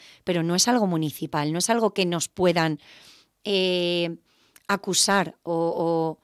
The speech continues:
o, o nos puedan atacar por ahí. A mí me duele, me duele inmensamente que falleciera alguien, pero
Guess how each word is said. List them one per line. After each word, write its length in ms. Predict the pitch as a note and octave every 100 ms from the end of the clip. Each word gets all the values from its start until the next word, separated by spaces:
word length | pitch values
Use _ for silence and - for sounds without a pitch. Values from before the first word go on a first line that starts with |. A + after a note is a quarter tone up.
| _ _ _
o, 80 | -
o 180 | E3 E3+
nos 180 | E3+
puedan 320 | - E3+ G3 G3
atacar 500 | F3 D#3+ F#3 F#3 E3+
por 160 | E3+
ahí. 260 | D#3 D3 C#3+ _ _ -
A 80 | D3+
mí 120 | E3
me 140 | G#3
duele, 380 | F#3 G3+ G#3 E3
me 160 | D#3 D#3
duele 180 | E3
inmensamente 880 | G#3 G3+ G3 G3+ F#3+ E3+ F3 F#3+ F3+
que 300 | D#3+ E3 E3 - _ _ -
falleciera 680 | - F3 F3 - F#3 G3
alguien, 260 | F3+ F#3 E3
pero 220 | E3 D#3